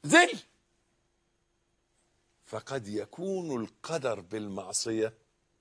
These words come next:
نوع من هذه الإرادة، يريد أن يزل، يذلك. يبقى المراد منك إيه؟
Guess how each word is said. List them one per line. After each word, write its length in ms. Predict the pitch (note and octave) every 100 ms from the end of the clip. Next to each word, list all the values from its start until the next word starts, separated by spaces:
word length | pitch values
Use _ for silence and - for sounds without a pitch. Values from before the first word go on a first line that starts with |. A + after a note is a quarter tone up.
| _ _ -
نوع 580 | F#2+ C#3 A3 A3 - - _ _ _ _ -
من 260 | G2+ A2+ A2+
هذه 560 | B2 E3+ D#3 C3+ A#2+
الإرادة، 580 | A2+ A2 G#2 G2+ F2+ - _ _ _ _ _ _ _ _ _ _ -
يريد 280 | A#2+ F#3+ G3
أن 160 | C3 A2+
يزل، 380 | G#2 G#2 B2 B2
يذلك. 760 | A#2 A2+ C3+ A#2 F2+ F2 - - _ _ _ - - -
يبقى 260 | C3+ -
المراد 360 | D#3 D#3 A#3 A#3+
منك 420 | A#3 C4 G#3+ F#3
إيه؟ 280 | F3+ G3